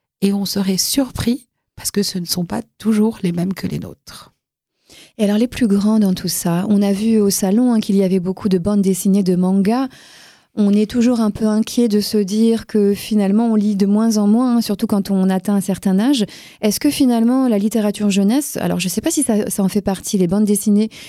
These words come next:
Speaker 2: et les mangas, peuvent rattraper ce déficit en lecture auprès de nos ados ?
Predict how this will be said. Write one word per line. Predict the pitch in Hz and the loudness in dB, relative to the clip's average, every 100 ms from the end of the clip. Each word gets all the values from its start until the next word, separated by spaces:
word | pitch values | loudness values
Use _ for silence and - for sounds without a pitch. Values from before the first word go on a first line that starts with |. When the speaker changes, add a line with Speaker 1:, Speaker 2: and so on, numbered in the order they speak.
| - | -4
Speaker 2:
et | 208 | 0
les | 196 | 2
mangas, | 202 202 202 277 - - - - | 2 2 0 -2 -6 -18 -20 -2
peuvent | 214 185 - | 0 0 -2
rattraper | 180 214 294 - 262 247 - 262 311 | -2 -2 -2 -4 -4 -4 0 0 2
ce | 220 | 0
déficit | 202 220 220 254 233 | 0 -2 -2 -2 0
en | 208 | 0
lecture | 196 - - 254 | 0 -2 -2 0
auprès | 208 - 196 | 0 -2 -2
de | |
nos | 196 185 | 0 0
ados ? | 185 180 180 | 0 0 0